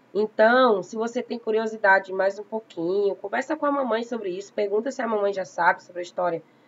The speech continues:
é, do Zumbi dos Palmares, se, né, ela não conhece seu pai, então conta pra eles como é que foi, tá, gente? Né, o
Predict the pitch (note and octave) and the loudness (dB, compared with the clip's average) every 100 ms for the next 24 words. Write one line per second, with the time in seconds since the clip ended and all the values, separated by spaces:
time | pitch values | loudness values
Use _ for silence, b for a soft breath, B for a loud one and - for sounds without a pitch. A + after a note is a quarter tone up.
0 | b _ - F#3+ F#3 F#3+ F3+ G3 F3+ F3+ | b _ 4 6 6 2 -2 -4 -4 -6
1 | F3+ - F3 D#3+ D3+ E3 F3 E3+ - G#3 | -8 0 2 2 2 2 2 -2 -4 0
2 | G3 G3 G3 F#3+ F#3+ G3 F3 F3+ F#3 - | 4 4 4 0 0 0 4 2 0 -12
3 | F#3 - E3+ F3+ F#3 B3 C#4 C#4+ C#4 C#4 | -14 -2 2 2 0 -10 -4 -4 -4 -2
4 | A#3 G#3 A3 G3+ - F#3+ F3+ - - E3+ | 2 2 2 -2 -8 -6 -6 -6 -6 -6
5 | F3+ F3 F3+ F3 C#3+ - _ _ _ _ | -2 -2 -2 -6 -14 -18 _ _ _ _
6 | _ D#3 F3 F#3 E3 | _ 0 4 4 2